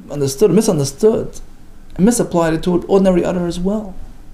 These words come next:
which in reality Rav Chia had, did not have in mind. And he applied the same strictness to an ordinary udder. But the actual halacha is, no, that only by the nursing udder are we so machmer.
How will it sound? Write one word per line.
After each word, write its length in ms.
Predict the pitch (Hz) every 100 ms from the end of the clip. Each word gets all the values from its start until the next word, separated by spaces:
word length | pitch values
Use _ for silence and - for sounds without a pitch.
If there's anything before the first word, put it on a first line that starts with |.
| - - -
which 140 | - 180
in 60 |
reality 340 | 165 180 180 170
Rav 160 | -
Chia 160 | 202 190
had, 320 | 180 - -
did 100 | 196
not 140 | 196
have 160 | 185 180
in 100 | 170
mind. 300 | 190 220 202 - - - - - - - - - - - - - -
And 80 | 165
he 80 | 170
applied 240 | 190 202
the 60 | 180
same 220 | - 202
strictness 520 | 185 - 226 233 180
to 100 | 180
an 80 | 175
ordinary 380 | - 196 190 180
udder. 320 | 220 240 - - - - - - - - - - - - - -
But 160 | - 143
the 120 | -
actual 280 | 190 202 131
halacha 280 | 196 202 -
is, 400 | 262 285 247 196
no, 340 | 285 302 - - - - - - -
that 500 | - 143 147 135 -
only 200 | 233 247
by 160 | 220
the 100 | 143
nursing 480 | 135 156 302 330 233
udder 220 | 65 - - - - - - - - - -
are 100 | -
we 60 | 170
so 220 | 160 156
machmer. 480 | 143 131 123 -